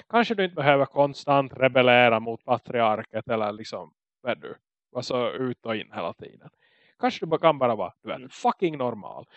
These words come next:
Speaker 1: Kanske du har värderingar, kanske du har rädslor, kanske du har någon slags svaghet. Till och med huvudkaraktärerna kan ha svaghet. Kvinnliga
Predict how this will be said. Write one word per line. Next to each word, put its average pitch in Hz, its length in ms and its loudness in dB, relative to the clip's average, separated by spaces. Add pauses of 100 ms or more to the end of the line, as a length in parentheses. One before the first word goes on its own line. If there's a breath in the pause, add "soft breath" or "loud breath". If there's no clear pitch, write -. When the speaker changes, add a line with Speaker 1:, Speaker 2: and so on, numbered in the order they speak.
(180 soft breath)
Speaker 1:
Kanske 180 240 -2
du 135 80 -10
har 92 340 -2
värderingar, 117 800 -2
kanske 113 300 -12
du 120 100 -10
har 123 200 4
rädslor, 117 520 0 (160)
kanske 139 280 -6
du 127 120 -4
har 123 320 2 (260)
någon 143 140 0
slags - 280 -2
svaghet. 131 420 0
Till 202 140 -4
och 240 60 -2
med 170 100 -6
huvudkaraktärerna 123 720 -4
kan 107 180 -16
ha 95 60 -16
svaghet. 113 520 -8 (500 soft breath)
Kvinnliga 131 440 -4